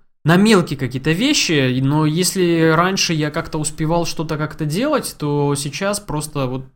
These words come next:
вечером четыре часа свободного времени не хватает почти ни на что, лишь, э, принять душ, покушать, ну, ещё какие-нибудь мелочи.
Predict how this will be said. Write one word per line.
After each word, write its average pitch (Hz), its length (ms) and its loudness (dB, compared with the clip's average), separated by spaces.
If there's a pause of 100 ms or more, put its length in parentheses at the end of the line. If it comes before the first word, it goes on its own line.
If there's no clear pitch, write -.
(100)
вечером 143 840 -4
четыре 165 440 -4
часа 185 400 -2
свободного 135 500 -6
времени 135 300 -10
не 135 80 -10
хватает 185 500 -8 (560)
почти 139 480 -8
ни 143 380 -4
на 135 180 -4
что, 196 580 -6 (220)
лишь, - 580 -6
э, 120 240 -4
принять 123 380 -6
душ, 190 440 -2 (460)
покушать, 160 640 -2
ну, 123 280 0
ещё 143 260 -8
какие-нибудь 127 540 -8
мелочи. 123 480 -12